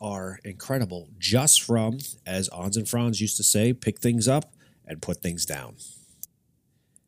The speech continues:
But here's where I want the conversation to take a little bit of a turn for a minute, because for most people, when you think of weight training or strength training, you think of you know, starting as,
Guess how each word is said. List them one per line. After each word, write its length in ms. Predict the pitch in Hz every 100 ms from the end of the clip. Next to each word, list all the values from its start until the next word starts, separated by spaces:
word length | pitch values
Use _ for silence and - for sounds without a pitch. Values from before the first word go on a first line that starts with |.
| _ -
But 120 | 139
here's 180 | 240 247
where 100 | 165
I 60 | 123
want 180 | 131
the 60 | 123
conversation 580 | 120 110 107 104 - 98
to 60 |
take 220 | - 92 -
a 60 |
little 160 | 92 90
bit 120 | 85
of 80 | 78
a 40 |
turn 320 | - - 80
for 160 | 76 73
a 60 | -
minute, 220 | - - _
because 260 | - - 120
for 140 | 127
most 300 | 131 202 -
people, 340 | 123 117 110 107
when 160 | 104
you 100 | 139
think 240 | - 160 -
of 160 | 95
weight 260 | 165 196 190
training 420 | - 71 76 82
or 60 | -
strength 360 | - - 87 -
training, 420 | 73 67 67 98 _ - - - - _
you 100 | 117
think 380 | 110 - 117 -
of 500 | 110 101 95 90 - - _ _ _ _ _ _ _ 107
you 40 |
know, 100 | 90
starting 400 | - - 110 110
as, 280 | 98 -